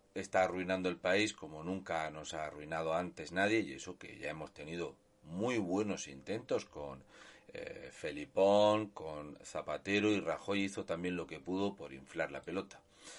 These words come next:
Y entonces ahora la solución más ecológica posible, lo que nos quieren vender como el futuro, es acabar con la agricultura y nos vamos a dedicar a llenarlo todo de aerogeneradores y de monstruos de hormigón.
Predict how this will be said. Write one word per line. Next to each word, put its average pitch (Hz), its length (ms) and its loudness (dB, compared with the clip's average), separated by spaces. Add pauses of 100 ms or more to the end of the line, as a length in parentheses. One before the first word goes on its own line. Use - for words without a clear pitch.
(240)
Y 170 80 2
entonces 151 600 6
ahora 117 240 8
la 101 120 8
solución 92 520 0
más 117 260 0
ecológica 98 600 0
posible, 101 600 2 (460)
lo 101 180 4
que 98 100 2
nos 92 160 0
quieren 127 260 2
vender 104 320 4
como 95 200 0
el 104 60 0
futuro, 117 500 2
es 120 320 -4 (240)
acabar 104 480 6
con 76 200 -8
la 73 80 -6
agricultura 113 800 2 (360)
y 123 120 -2
nos 120 180 2
vamos 110 400 6
a 92 240 2
dedicar 92 580 2
a 92 40 4
llenarlo 85 580 0
todo 90 400 2 (120)
de 95 160 6
aerogeneradores 82 1000 2 (400)
y 101 120 0
de 90 120 6
monstruos 95 580 4
de 78 120 -2
hormigón. 82 520 2